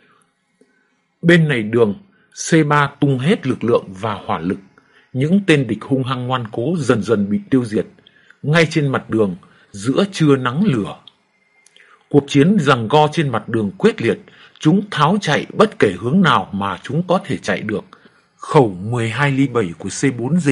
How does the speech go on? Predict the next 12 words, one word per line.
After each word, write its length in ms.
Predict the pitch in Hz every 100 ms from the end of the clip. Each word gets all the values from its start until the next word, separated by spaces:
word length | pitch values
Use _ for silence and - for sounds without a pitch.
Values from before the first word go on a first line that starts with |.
| 127
một 200 | 110 95 _ - - -
đặt 220 | 135 110
trên 240 | - 147 135
đường 260 | 123 104 92 _ _
bắn 300 | 131 131 180
không 300 | 196 - 135 -
tiếc 180 | 202
đạn. 220 | 196 120 - - _ _ _ _ _ _ _ -
Vòng 320 | 101 127 123
vây 240 | 113 143
khép 320 | 139 170 196
lại, 240 | 123 107